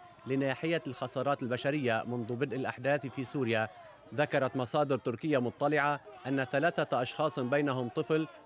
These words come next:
قتلوا، وأصيب ما لا يقل عن تسعة آخرين بجروح خطرة بعد سقوط قذيفة مورتر أطلقت من سوريا على منطقة أكاكالي الحدودية في جنوب شرقي تركيا. ورأى مراسل رويترز ما لا يقل عن ثمانية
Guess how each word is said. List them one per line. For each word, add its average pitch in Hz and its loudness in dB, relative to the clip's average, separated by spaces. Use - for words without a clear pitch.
قتلوا، 123 4
وأصيب 135 0
ما 131 4
لا 131 4
يقل 135 2
عن 120 2
تسعة 131 -2
آخرين 123 0
بجروح 135 -2
خطرة 120 0
بعد 120 0
سقوط 135 -4
قذيفة 127 -2
مورتر 143 0
أطلقت 143 0
من 131 0
سوريا 143 2
على 123 2
منطقة 123 -2
أكاكالي 139 0
الحدودية 135 0
في 139 2
جنوب 135 2
شرقي 131 0
تركيا. 110 0
ورأى 113 2
مراسل 120 0
رويترز 139 0
ما 131 0
لا 131 4
يقل 170 0
عن 123 4
ثمانية 131 0